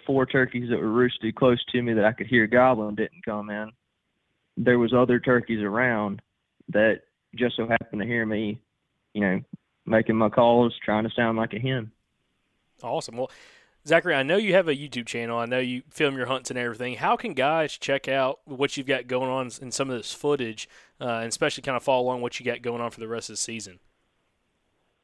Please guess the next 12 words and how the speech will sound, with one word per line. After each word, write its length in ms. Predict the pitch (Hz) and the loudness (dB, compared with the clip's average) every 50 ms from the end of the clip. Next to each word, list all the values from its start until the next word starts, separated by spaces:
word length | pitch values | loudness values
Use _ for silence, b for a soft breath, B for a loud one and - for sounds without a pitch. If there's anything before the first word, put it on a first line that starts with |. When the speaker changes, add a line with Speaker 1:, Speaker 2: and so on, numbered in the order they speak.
| _ _ _ | _ _ _
Speaker 1:
Yes, 180 | - 123 127 120 - | 0 2 2 2 2
sir. 180 | 156 165 156 139 - - | 2 2 2 0 0 0
So 380 | 127 127 127 123 120 - - - _ - | 2 2 4 2 2 0 -4 -8 _ 2
our 280 | 131 143 156 160 147 - - - - _ - | 2 4 4 2 0 -4 -10 -20 -20 _ -8
channel, 340 | - 156 147 151 156 151 135 | -4 -2 -2 0 0 0 -2
it's 160 | 110 104 - | -2 -4 -4
me 160 | 131 139 143 | -4 -2 -2
and 80 | 143 143 | 0 0
one 140 | 139 139 135 | 0 0 0
of 100 | 131 131 | 0 -2
my 80 | 127 | -2
buddies. 420 | 123 117 123 131 131 127 131 131 | 0 2 2 2 2 2 0 -2